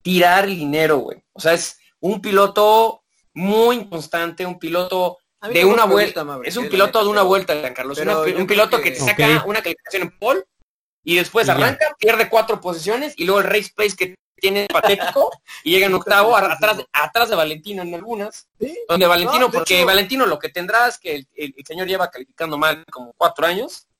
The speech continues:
Speaker 2: Y en
Speaker 1: Y, y
Speaker 2: carrera
Speaker 1: en carrera el,
Speaker 2: tiene
Speaker 1: el señor tiene
Speaker 2: muy
Speaker 1: una, un colmillazo, en la carrera el señor arranca bien, el señor en diez,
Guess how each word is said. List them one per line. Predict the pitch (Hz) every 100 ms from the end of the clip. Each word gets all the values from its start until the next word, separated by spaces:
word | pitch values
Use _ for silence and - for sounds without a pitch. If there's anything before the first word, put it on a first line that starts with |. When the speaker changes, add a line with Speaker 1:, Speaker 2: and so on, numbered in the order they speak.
| _ _
Speaker 2:
Y | 143
en | 160
Speaker 1:
Y, |
y |
Speaker 2:
carrera | 170 170 165
Speaker 1:
en | 190
carrera | 190 185 202 208
el, | 165
Speaker 2:
tiene | 185
Speaker 1:
el | 185
señor | 202 208
tiene | 214 202
Speaker 2:
muy | 196
Speaker 1:
una, | 175
un | 175
colmillazo, | 190 170 175 180 175 196 165
en | 143
la | 135
carrera | 147 160 165 160
el | 139
señor | 139 143 127
arranca | 120 127 190
bien, | 208 214 208 208
el | 202 _ _ - 147
señor | 156
en | 147
diez, | 156 165